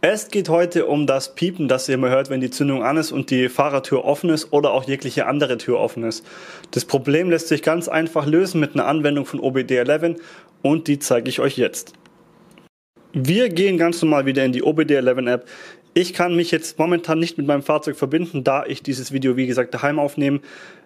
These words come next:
Es ist aber genau das gleiche Prozedere, Bluetooth verbinden mit eurem Adapter. Dann geht ihr auf euer Fahrzeug, geht auf Anwendungen. Hier geht ihr weiter runter. Und ja, diesmal ist es nur eine Anwendung und keine lange Codierung. Dann geht ihr runter, ist ziemlich weit unten, bis ihr findet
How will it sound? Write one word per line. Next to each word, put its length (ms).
Es 140
ist 100
aber 160
genau 200
das 120
gleiche 220
Prozedere, 540
Bluetooth 340
verbinden 400
mit 140
eurem 260
Adapter. 520
Dann 220
geht 240
ihr 100
auf 160
euer 200
Fahrzeug, 420
geht 140
auf 200
Anwendungen. 680
Hier 280
geht 220
ihr 80
weiter 220
runter. 500
Und 180
ja, 160
diesmal 320
ist 80
es 160
nur 120
eine 180
Anwendung 400
und 120
keine 220
lange 240
Codierung. 640
Dann 160
geht 180
ihr 60
runter, 480
ist 400
ziemlich 240
weit 140
unten, 360
bis 240
ihr 200
findet 600